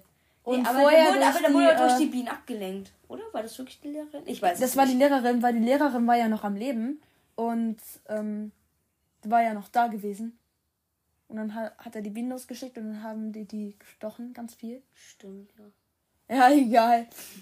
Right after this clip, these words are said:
Speaker 2: <laughs>
Speaker 1: Und gefährlich
Speaker 2: Und was
Speaker 1: wird's
Speaker 2: findest
Speaker 1: bei
Speaker 2: du?
Speaker 1: Bienenstichen,
Speaker 2: Ja.
Speaker 1: das war doch dreihundert Stiche gleichzeitig. So ungefähr, ab dann wird's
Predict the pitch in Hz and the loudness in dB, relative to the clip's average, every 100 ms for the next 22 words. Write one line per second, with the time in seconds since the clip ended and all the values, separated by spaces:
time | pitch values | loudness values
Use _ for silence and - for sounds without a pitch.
0 | - 269 302 311 - - _ _ _ _ | -8 -2 2 2 0 -8 _ _ _ _
1 | _ 240 247 254 294 294 302 302 262 311 | _ -12 -8 -8 -2 2 4 2 0 0
2 | 349 359 285 277 294 302 - 277 220 269 | 0 0 0 -2 -4 -6 -8 -8 -8 -8
3 | 254 247 254 247 247 - - 220 294 320 | -12 -12 -12 -12 -14 -16 -8 -2 -2 -2
4 | 285 277 - 277 254 202 233 269 - - | -4 -6 -6 -8 -8 -4 -2 -2 -6 -8
5 | 185 175 - 180 - _ _ _ _ _ | -6 -8 -12 -18 -20 _ _ _ _ _
6 | _ - 226 233 269 262 262 220 208 - | _ -20 -12 -6 -4 -4 -2 -2 -2 -4
7 | 233 262 226 247 247 - - | -4 -4 -8 -10 -8 -8 -10